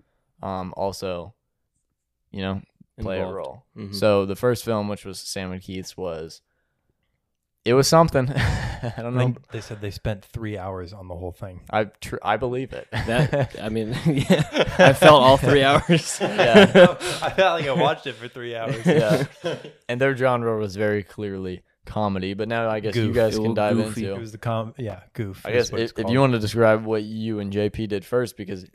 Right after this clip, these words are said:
Speaker 1: obviously you guys went last and it was the longest. So, like,
Speaker 2: Mm-hmm.
Speaker 1: where did
Speaker 3: Yeah.
Speaker 1: the idea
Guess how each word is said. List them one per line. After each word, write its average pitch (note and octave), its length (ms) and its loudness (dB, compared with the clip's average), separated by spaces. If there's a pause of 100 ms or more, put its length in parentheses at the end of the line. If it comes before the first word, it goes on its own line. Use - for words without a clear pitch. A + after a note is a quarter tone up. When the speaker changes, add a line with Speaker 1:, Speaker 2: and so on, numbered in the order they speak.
(140)
Speaker 1:
obviously G2 320 -10
you F2+ 60 -14
guys F#2+ 260 -8
went F2 140 -14
last F#2 300 -8
and F#2+ 60 -18
it F#2+ 40 -16
was F2+ 100 -18
the F2+ 80 -14
longest. F2+ 440 -12
So, A2 120 -6
like, G2 220 -6 (260)
Speaker 2:
Mm-hmm. G#2 240 -8
Speaker 1:
where C3 260 -2
did C3 60 0
Speaker 3:
Yeah. B2+ 100 4
Speaker 1:
the C3+ 60 6
idea A#2+ 500 0